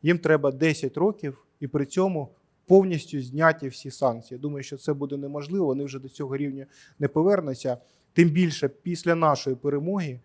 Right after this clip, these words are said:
коли ми знайдемо механізм і будемо отримувати репарації від Російської Федерації чи від тих держав, якихось, які там залишаться,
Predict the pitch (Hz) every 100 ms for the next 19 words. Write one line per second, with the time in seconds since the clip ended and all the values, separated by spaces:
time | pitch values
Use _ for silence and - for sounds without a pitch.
0 | _ _ _ _ - 151 160 151 165 131
1 | 117 _ _ _ _ _ _ - 127 127
2 | 165 147 165 151 135 143 151 151 151 123
3 | 120 123 _ _ _ _ _ _ 160 147
4 | 135 135 _ _ _ _ - 143 156 143
5 | 135 135 147 151 131 123 139 139 147 175
6 | 190 147 135 131 123 131 120 131 - 127
7 | 127 120 131 - 139 139 151 131 127 127
8 | 139 170 143 - 131 - 127 123 131 127
9 | 127 131 131 123 127 -